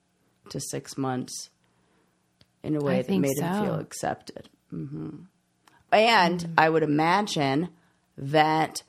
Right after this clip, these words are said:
Speaker 1: in his family, there was a dog, I'm gonna go out on a limb and say a collie, that got more, uh,
Speaker 2: <laughs>
Speaker 1: uh, attention than he did
Speaker 2: Yeah.
Speaker 1: in the family. So I bet if we did a little,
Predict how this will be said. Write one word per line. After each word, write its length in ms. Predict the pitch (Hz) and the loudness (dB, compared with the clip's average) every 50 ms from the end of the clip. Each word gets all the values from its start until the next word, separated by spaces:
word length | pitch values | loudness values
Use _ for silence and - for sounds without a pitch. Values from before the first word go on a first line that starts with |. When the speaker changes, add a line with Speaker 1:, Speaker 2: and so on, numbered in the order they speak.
| _ _ _ _ _ _ _ _ _ _ _ _ _ _ _ _ _ _ _ _ _ _ | _ _ _ _ _ _ _ _ _ _ _ _ _ _ _ _ _ _ _ _ _ _
Speaker 1:
in 260 | - 175 180 175 180 | 2 2 4 4 2
his 200 | 180 180 165 170 - | 2 2 0 -2 -2
family, 600 | - 175 165 160 165 170 170 170 165 165 170 170 | 0 0 2 2 2 2 0 0 0 0 0 -2
there 320 | 175 - 165 160 160 156 | -2 0 0 2 2 2
was 220 | 156 156 156 156 156 | 2 2 2 0 0
a 60 | 156 | -2
dog, 500 | 147 156 151 147 143 147 151 160 - - - _ _ _ _ _ _ | 0 2 4 4 4 4 2 2 -2 -8 -14 _ _ _ _ _ _
I'm 100 | - - | -2 0
gonna 120 | 196 190 185 | 0 0 0
go 160 | 180 190 185 | 2 2 4
out 180 | 180 175 175 180 | 4 4 2 2
on 60 | 175 | 0
a 100 | 175 180 | 0 0
limb 140 | 175 175 175 | 0 0 0
and 100 | 175 170 | 0 0
say 140 | - 180 | 0 0
a 60 | 170 165 | 0 0
collie, 500 | - 175 170 160 156 156 160 175 185 - - - - - - | 0 0 0 2 2 0 0 -2 -4 -6 -8 -10 -10 -4 -4
that 160 | - 180 - | -2 0 4
got 240 | 196 185 180 156 - | 6 6 6 6 4
more, 680 | 170 180 175 180 180 180 180 180 180 175 - - - _ _ _ _ | 2 2 4 4 6 6 4 4 4 4 2 0 -4 _ _ _ _
uh, 520 | - 151 147 147 151 160 175 - - 262 - - - _ | 4 6 6 6 4 2 -2 -2 -2 -2 -2 -4 -8 _
Speaker 2:
<laughs> 200 | _ _ _ - | _ _ _ 2
Speaker 1:
uh, 340 | 127 135 139 135 135 - - - - | 2 4 4 4 2 2 0 0 -2
attention 720 | 165 160 - 196 190 175 180 170 - - 165 151 151 156 156 | -2 0 2 2 2 2 2 0 -2 0 2 2 2 2 2
than 160 | 151 151 156 | 2 0 0
he 200 | 160 175 185 185 | 2 2 0 2
did 420 | 165 160 147 127 127 117 - - - _ _ _ - | 2 2 2 2 0 -2 -4 -8 -14 _ _ _ 0
Speaker 2:
Yeah. 480 | 220 220 202 196 190 185 185 - - | 2 4 4 4 4 2 2 2 0
Speaker 1:
in 40 | 170 | -2
the 100 | - 151 | -2 -4
family. 540 | 147 - 156 143 143 143 143 139 127 120 92 123 | -2 0 0 2 2 0 0 -2 -2 -2 -4 -2
So 160 | - 156 147 | 0 0 2
I 60 | 151 | 2
bet 160 | 170 160 165 | 2 0 0
if 120 | 165 165 180 | 0 0 0
we 100 | 165 156 | -2 0
did 200 | 160 170 156 156 | 2 2 2 2
a 60 | 156 | 2
little, 400 | 156 156 151 151 151 151 151 | 2 2 2 2 0 -2 -4